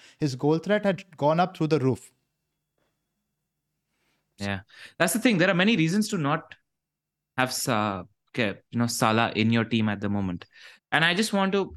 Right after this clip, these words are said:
Speaker 2: sort of ignore them because Kane has maybe one extra game. De Bruyne has potentially two extra games. And it's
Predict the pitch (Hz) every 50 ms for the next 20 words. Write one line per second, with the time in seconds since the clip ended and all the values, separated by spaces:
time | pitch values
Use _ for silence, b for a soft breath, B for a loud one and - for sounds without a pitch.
0 | - B B B B _ _ _ _ _ _ _ _ _ _ _ - - - 180
1 | 175 185 190 208 208 - 156 135 131 139 127 123 135 165 180 220 247 240 _ _
2 | _ _ _ _ - - 135 135 170 156 - - 160 165 170 170 165 160 151 156
3 | - - - _ _ _ _ _ _ _ _ _ - - 123 131 135 143 139 127
4 | 127 127 123 120 - - 135 113 104 104 98 107 120 _ _ b b b b b
5 | _ - 123 110 127 135 139 143 143 139 135 135 131 - - - 139 117 135 135
6 | 123 - 151 135 160 160 160 131 - - 127 110 95 92 85 90 - - - _
7 | _ _ _ _ _ _ _ _ - 165 220 247 214 - - 254 -